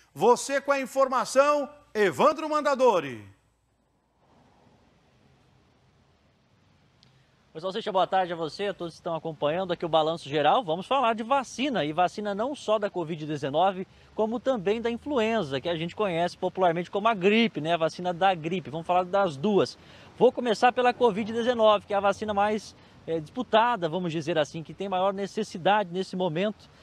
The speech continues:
Speaker 2: que nós estamos passando, não é mesmo? Olha só, quatro mil cento e noventa e cinco imunizantes chegam agora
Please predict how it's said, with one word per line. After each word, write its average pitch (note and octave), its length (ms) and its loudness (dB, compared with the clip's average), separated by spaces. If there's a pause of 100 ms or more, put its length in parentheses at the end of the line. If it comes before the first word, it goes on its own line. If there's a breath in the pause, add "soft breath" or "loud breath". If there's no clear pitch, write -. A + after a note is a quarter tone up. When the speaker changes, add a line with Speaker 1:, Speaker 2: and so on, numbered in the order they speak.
(120 soft breath)
Speaker 2:
que - 60 -12
nós F3+ 180 -2
estamos F#3 240 -6
passando, E3 580 0
não C#3+ 60 0
é D3 60 0
mesmo? E3 340 2
Olha G3+ 200 2
só, D3 160 0
quatro G3 360 2
mil C#4 300 2 (280 loud breath)
cento C#4+ 320 -2
e B3+ 40 -6
noventa A3 320 -2
e F#3+ 80 -4
cinco A3+ 300 -8
imunizantes F#3 580 -2
chegam G#3+ 340 2
agora E3 380 2